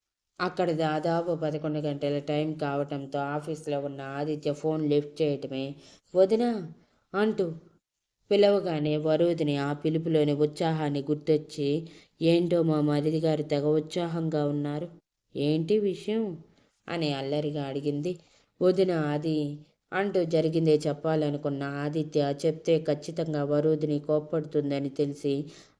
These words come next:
ఆనంది మారిపోయింది. తన వదిన అని, తన వదిన అంటే నేను కోరుకున్నట్టుగా దాన్ని మారిపోయింది. "మేమిద్దరం కలిసిపోయాము" అని అనగానే ఆనంది సంతోషించి,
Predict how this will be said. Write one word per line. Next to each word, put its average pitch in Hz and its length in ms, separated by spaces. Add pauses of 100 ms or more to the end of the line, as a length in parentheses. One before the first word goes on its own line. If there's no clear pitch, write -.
(120)
ఆనంది 165 560
మారిపోయింది. 143 920 (480)
తన 180 220
వదిన 170 440
అని, 147 240 (2750)
తన 180 200
వదిన 175 320 (500)
అంటే 160 240
నేను 160 300
కోరుకున్నట్టుగా 160 800
దాన్ని 139 300
మారిపోయింది. 139 760 (400)
"మేమిద్దరం 185 640
కలిసిపోయాము" 156 880
అని 135 240
అనగానే 139 520 (440)
ఆనంది 170 560
సంతోషించి, 151 880